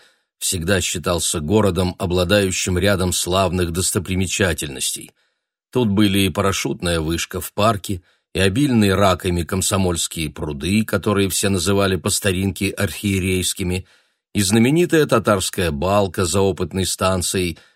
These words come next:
где можно было, хорошенько порывшись в глинистых откосах, найти отличный медово-прозрачный крупный кристалл гипса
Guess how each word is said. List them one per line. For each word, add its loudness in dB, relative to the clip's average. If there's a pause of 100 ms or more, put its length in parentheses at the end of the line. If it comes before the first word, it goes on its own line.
(140)
где 2
можно 0
было, 0
хорошенько -2
порывшись -2
в -6
глинистых -2
откосах, -4 (300)
найти 0
отличный 0
медово-прозрачный 0
крупный -2
кристалл -2
гипса -2